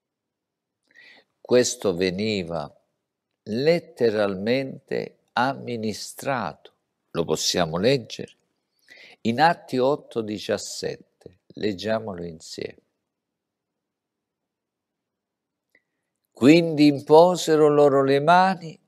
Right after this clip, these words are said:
ed essi ricevettero lo Spirito Santo. Nel capitolo nove, verso diciassette e diciotto, leggiamolo.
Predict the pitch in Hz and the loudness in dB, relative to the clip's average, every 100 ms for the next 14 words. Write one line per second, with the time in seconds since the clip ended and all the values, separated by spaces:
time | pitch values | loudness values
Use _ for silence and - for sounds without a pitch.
0 | _ 120 110 120 131 - - 113 104 107 | _ -4 0 2 2 -2 -8 -6 -6 -6
1 | 101 - 92 101 - - - 95 95 90 | -6 -4 0 0 0 -4 -4 -2 0 -2
2 | 90 - - - 92 92 - 78 - 78 | -4 -8 -8 -6 -6 -8 -8 -8 -6 -8
3 | 69 - _ _ _ _ _ _ _ _ | -10 -16 _ _ _ _ _ _ _ _
4 | _ _ _ - 131 - 135 143 170 143 | _ _ _ -6 -6 0 0 2 0 2
5 | 131 120 107 104 92 85 92 80 _ _ | 2 0 0 0 0 -4 -10 -12 _ _
6 | _ _ _ _ - 139 143 - 123 110 | _ _ _ _ -2 0 0 -2 -4 -2
7 | 107 - 104 - - 123 123 - 104 98 | -4 -2 -2 -2 -2 -2 -2 -6 -6 -4
8 | 98 - 104 85 - _ _ _ _ _ | -8 -2 -2 -2 -8 _ _ _ _ _
9 | _ _ _ _ _ 76 87 95 98 95 | _ _ _ _ _ -12 -8 -6 -6 -10
10 | 107 92 80 - | -8 -6 -8 -16